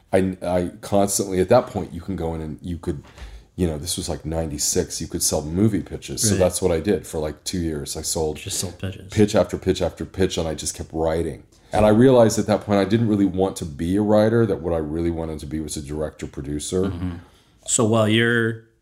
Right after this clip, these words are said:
Speaker 2: breaking through with that, I guess Bill is breaking through with Gods and Monsters
Speaker 1: Yes.
Speaker 2: almost exactly the same time. And then it seems like, even though you're selling these film pitches, it seems like it became apparent pretty early on, certainly by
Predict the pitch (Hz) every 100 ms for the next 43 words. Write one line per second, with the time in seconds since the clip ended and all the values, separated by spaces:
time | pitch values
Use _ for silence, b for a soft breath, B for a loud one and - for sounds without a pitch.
0 | _ _ _ 120 110 107 101 117 101 98
1 | 110 104 101 107 101 101 - 104 101 92
2 | 110 101 101 - 98 92 - 95 90 95
3 | 92 95 107 104 139 131 113 120 - -
4 | - - 117 123 113 113 95 107 107 110
5 | 101 120 104 127 113 113 113 139 185 180
6 | - 143 117 113 107 104 b b b b
7 | 139 147 135 120 120 110 101 - 117 113
8 | 107 98 - 120 113 107 92 95 92 95
9 | 104 - 127 135 113 101 104 - 110 104
10 | 101 98 b b b b _ - - -
11 | 110 104 101 104 _ _ _ - 175 175
12 | 117 113 107 104 101 101 98 101 - 123
13 | 123 110 101 101 98 98 95